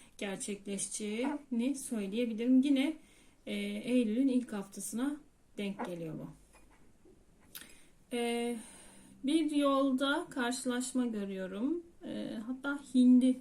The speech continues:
çıkmış arkadaşlar burada. Bir hindi var. Hindi kısmettir.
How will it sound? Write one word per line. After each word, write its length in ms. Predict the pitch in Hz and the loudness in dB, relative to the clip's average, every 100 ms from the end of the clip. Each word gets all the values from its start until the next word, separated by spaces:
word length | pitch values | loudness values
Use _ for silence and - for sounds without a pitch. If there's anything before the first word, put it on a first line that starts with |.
| - | -6
çıkmış 340 | - - 196 190 | -16 -12 -10 -10
arkadaşlar 680 | - 180 - - - - - | -10 -10 -12 -10 -10 -10 -8
burada. 300 | 220 285 311 - - - - - | -6 -6 -8 -14 -20 -20 -16 -2
Bir 180 | 277 277 | 0 4
hindi 360 | 277 277 311 269 | 6 6 4 2
var. 460 | 262 320 - - 285 | 2 0 -4 -4 2
Hindi 340 | 269 262 311 | 4 2 0
kısmettir. 1000 | 285 - 269 294 - 254 311 - - - | -4 -4 0 -2 -2 -4 -2 -4 -10 -14